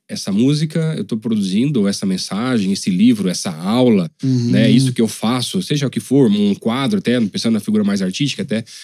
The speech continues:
Speaker 1: por caso nesse sentido também, né? Eu quero que isso gere recurso, eu quero que
Speaker 2: É.
Speaker 1: isso, ah, toque o coração das
Speaker 2: Você
Speaker 1: pessoas,
Speaker 2: pensa
Speaker 1: eu
Speaker 2: mais
Speaker 1: quero
Speaker 2: na
Speaker 1: que
Speaker 2: venda, tipo, não
Speaker 1: mais do
Speaker 2: venda de
Speaker 1: que
Speaker 2: dinheiro só,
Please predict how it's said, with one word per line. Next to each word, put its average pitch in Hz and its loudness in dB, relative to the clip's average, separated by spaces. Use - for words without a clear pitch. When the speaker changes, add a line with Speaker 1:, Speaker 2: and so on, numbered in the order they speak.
Speaker 1:
por 98 0
caso 101 0
nesse 92 0
sentido 101 0
também, 127 0
né? 135 4
Eu 110 4
quero 113 0
que - 0
isso 160 -2
gere 127 0
recurso, 147 -2
eu - -16
quero 104 -2
que 110 -2
Speaker 2:
É. 151 4
Speaker 1:
isso, 127 6
ah, 107 2
toque 170 4
o 147 0
coração 131 0
das 117 -2
Speaker 2:
Você - -10
Speaker 1:
pessoas, 123 2
Speaker 2:
pensa - 4
Speaker 1:
eu 165 6
Speaker 2:
mais 165 6
Speaker 1:
quero 175 6
Speaker 2:
na 139 6
Speaker 1:
que 160 8
Speaker 2:
venda, 185 8
tipo, 160 2
não 240 6
Speaker 1:
mais 208 8
do 185 8
Speaker 2:
venda 214 6
de 170 4
Speaker 1:
que 175 6
Speaker 2:
dinheiro 165 8
só, 123 -2